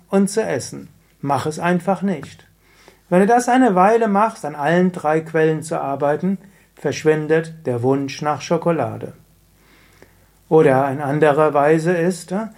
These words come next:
vielleicht hast du eine Neigung, ironische, sarkastische Bemerkungen zu machen. Und, ja, das sind jetzt, geht auch wieder in allen drei Schritten.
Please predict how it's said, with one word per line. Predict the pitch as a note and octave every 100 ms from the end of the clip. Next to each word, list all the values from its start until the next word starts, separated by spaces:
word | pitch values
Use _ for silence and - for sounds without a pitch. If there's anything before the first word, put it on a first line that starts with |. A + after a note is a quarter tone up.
| - - _ -
vielleicht | - D3 C#3
hast | D#3+ D#3+
du |
eine | F#3 D3+ C#3+
Neigung, | C#3 D3+ F#3 F#3 F3+ F3+ F3+ F3+ - -
ironische, | F#3 C#3+ D3+ F#3+ G#3 G3 G#3 G3
sarkastische | - C3+ C3+ D3+ C#3 - - D#3+ D3+
Bemerkungen | E3 E3 D#3+ F3+ F3+ F#3 D#3 C#3
zu | -
machen. | C#3 B2 G2+ - - _ _ _ _ _ - _ _ _ _
Und, | - B2+ B2 C3
ja, | F3 A#3+
das | F3 A2+
sind | C3
jetzt, | B2+ D3+ D#3+ -
geht | - F3+
auch | G3 G3+
wieder | A3+ G3
in | F3
allen | C#3+ D3 D#3
drei | D3 D#3 F3
Schritten. | - G3 G3+ B2+ B2+